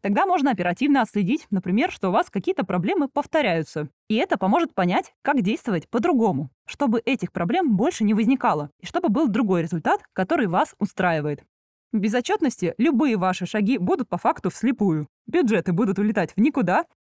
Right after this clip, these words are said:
а вы будете сходить с ума от стресса и не знать, что с этим делать.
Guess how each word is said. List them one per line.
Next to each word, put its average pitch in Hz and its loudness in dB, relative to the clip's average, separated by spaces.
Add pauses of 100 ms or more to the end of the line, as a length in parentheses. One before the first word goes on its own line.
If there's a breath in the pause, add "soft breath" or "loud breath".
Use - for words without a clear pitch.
а 160 0
вы 330 0
будете 220 0
сходить 208 0
с - -8
ума 262 4
от 170 -4
стресса 185 -4
и 269 2
не 233 6
знать, 220 0
что - -4
с - -6
этим 190 0
делать. 156 -2